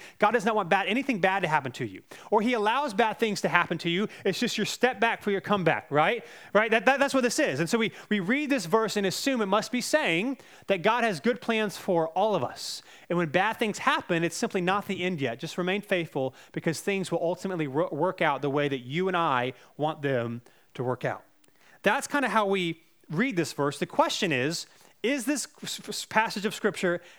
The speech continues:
is it actually what it's saying? Or maybe for our purposes this morning, here's what the question that we're looking at, right? What promises does God have for us?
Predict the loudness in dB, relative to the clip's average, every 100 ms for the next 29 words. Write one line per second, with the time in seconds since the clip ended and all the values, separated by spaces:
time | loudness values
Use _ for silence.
0 | -6 0 0 2 0 0 -2 0 -2 -4
1 | -2 0 2 2 0 -2 -2 0 0 0
2 | 0 -2 -6 -8 -4 -2 -2 -2 -4 -4
3 | -4 -2 -2 -2 -2 0 -2 -2 -8 -4
4 | -2 -2 -6 -20 -8 0 2 2 -2 0
5 | 2 2 0 -2 -2 -2 -6 -12 -20 -20
6 | -4 0 2 2 2 2 2 2 2 0
7 | 0 -4 -14 -18